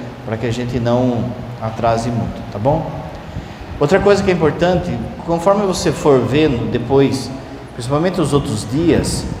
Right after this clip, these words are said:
vai vendo o progresso espiritual, o que uma alma passa, a linguagem de São João da Cruz, a linguagem de Santa Teresa, é, Benedita da Cruz,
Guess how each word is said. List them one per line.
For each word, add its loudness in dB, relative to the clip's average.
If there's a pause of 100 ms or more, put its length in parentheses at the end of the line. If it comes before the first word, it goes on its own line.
(760)
vai 6
vendo 2
o 0
progresso 4
espiritual, 2 (440)
o -6
que -2
uma 2
alma 4
passa, 2 (220)
a 2
linguagem 2
de -4
São 0
João 2
da 4
Cruz, 0
a 2
linguagem 2
de 0
Santa -2
Teresa, 0 (580)
é, 2
Benedita 2
da 2
Cruz, 2